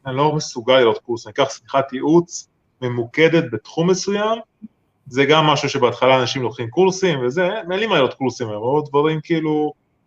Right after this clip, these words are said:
אתה יודע, זה מבס-, לא, לא למעניין, אבל שיחת,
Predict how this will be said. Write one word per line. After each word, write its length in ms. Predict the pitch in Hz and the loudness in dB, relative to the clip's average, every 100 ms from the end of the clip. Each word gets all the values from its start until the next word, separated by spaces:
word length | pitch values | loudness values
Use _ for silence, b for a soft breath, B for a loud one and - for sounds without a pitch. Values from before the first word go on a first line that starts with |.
| _ | _
אתה 80 | 135 | 4
יודע, 140 | 139 | 6
זה 120 | 117 120 | 6 2
מבס-, 420 | 120 123 120 - 151 | 2 2 0 -2 2
לא, 260 | 160 165 | 6 8
לא 120 | 170 | 6
למעניין, 360 | 190 185 151 123 | 6 4 2 2
אבל 140 | 113 123 - | 0 -2 -6
שיחת, 400 | - 123 160 | -16 -2 2